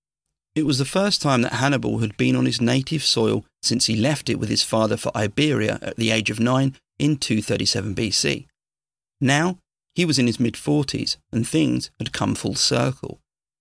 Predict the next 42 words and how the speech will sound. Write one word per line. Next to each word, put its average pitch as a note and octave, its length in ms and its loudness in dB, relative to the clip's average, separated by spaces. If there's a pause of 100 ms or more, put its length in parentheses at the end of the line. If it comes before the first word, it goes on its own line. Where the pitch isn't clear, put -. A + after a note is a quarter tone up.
(180)
It A#2 80 0
was - 160 2
he E3 480 0 (320)
who A2+ 100 2
was A2 120 0
on G#2+ 100 2
the G#2 60 0
defensive. B2+ 640 -4 (400)
It - 80 -4
was A2 140 -2
no C3+ 220 4
longer D#3 440 2
a - 60 -12
Carthaginian C#3+ 880 0
general A#2 460 0 (180)
on C3+ 200 -2
Roman A2 340 0
soil, - 360 -2 (380)
but G2+ 120 -2
a G#2 40 0
Roman A2 480 2
general A2 400 -2 (180)
stamping B2+ 500 0
his B2+ 160 0
mark G#2+ 320 -2
across - 340 -4 (200)
Carthaginian G#2 760 -2
territory. - 580 -4 (1300)
In E3+ 80 2
the F3 80 4
spring - 300 0
of D#3 80 2
two - 180 2
oh B2 100 4
two D#3+ 240 2
B A2 160 2
C, A2 200 2
the B2+ 100 0
treaty A2+ 300 -2
was A2 140 0
broken, C#3+ 400 0
although D#3 280 0